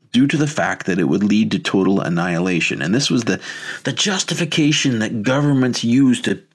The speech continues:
pump out nuclear weapons, thousands of nuclear weapons. The stockpiles were immense, ten, over ten thousand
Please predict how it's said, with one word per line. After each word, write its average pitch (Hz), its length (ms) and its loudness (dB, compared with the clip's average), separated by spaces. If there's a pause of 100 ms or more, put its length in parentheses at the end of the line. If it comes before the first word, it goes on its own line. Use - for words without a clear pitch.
pump 170 280 0
out 156 200 2
nuclear 139 340 0
weapons, - 580 -4 (680)
thousands 117 600 2
of 95 80 -2
nuclear 98 280 0
weapons. 85 320 -6
The 87 100 -2
stockpiles 101 1120 -6 (580)
were 104 160 0
immense, 113 440 0
ten, 147 680 0
over 127 200 2
ten 165 300 0
thousand 131 680 0